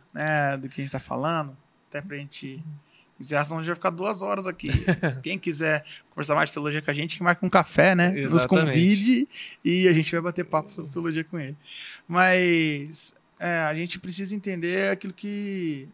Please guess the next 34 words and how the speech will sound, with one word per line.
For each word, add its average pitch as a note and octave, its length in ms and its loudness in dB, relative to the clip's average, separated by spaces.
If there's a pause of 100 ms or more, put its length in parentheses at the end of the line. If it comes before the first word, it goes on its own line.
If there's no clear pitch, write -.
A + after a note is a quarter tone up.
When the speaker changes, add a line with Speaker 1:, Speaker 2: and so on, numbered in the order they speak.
Speaker 1:
Salomão A3+ 440 -4
escreve, C3 480 0
né? B2+ 160 -4 (440)
Salomão D#3 320 0
fala D#3 120 0
assim, D#3+ 120 0
"Ó, E3 60 6
no D3 40 0
final F3+ 240 4
de D3+ 100 4
tudo, E3 340 2
teme E3+ 220 4
a D3 40 6
Deus D#3+ 260 4
e D3+ 40 0
guarde D#3+ 300 4
seus D3+ 140 -8
mandamentos." D3 640 -8 (600)
Né? D3+ 280 -2 (100)
Speaker 2:
Amém. B2+ 400 -4
Speaker 1:
É, D#3 560 2 (320)
é D#3 60 -12
porque F#3+ 280 -2
às G#3 140 2
vezes G#3+ 220 2
a G#3+ 60 -2
gente, G#3 840 0
a D3+ 60 -4
gente F#3 260 0
quer G#3 180 2
unidade G3+ 420 4
em G#3 60 6
coisas G#3 320 6
necessárias. G3+ 880 2